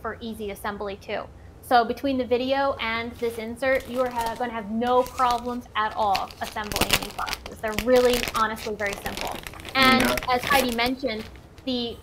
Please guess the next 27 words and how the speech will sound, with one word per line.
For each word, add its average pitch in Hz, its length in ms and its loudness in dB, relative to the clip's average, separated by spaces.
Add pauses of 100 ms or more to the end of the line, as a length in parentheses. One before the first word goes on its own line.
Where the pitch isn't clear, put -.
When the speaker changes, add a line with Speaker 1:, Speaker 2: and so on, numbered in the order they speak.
(160)
Speaker 1:
quality 269 440 8
of 214 100 0
them, 208 240 -2
they 247 120 4
are 302 160 6
a 294 40 6
very 262 280 2
heavy 254 420 -2
plastic. 233 560 -4
You 240 140 -8
are 262 100 -6
not 247 320 -2
going 254 140 0
to 247 60 -6
be 233 100 -2
able 233 160 -4
to 220 80 -6
break 214 380 -6
these 208 320 -8
very 202 260 -4
easily. 196 440 -6 (420)
They 233 240 2
are 208 300 2
very 247 240 2
heavy 269 280 -2
duty, 240 420 -6 (180)
and 202 300 -2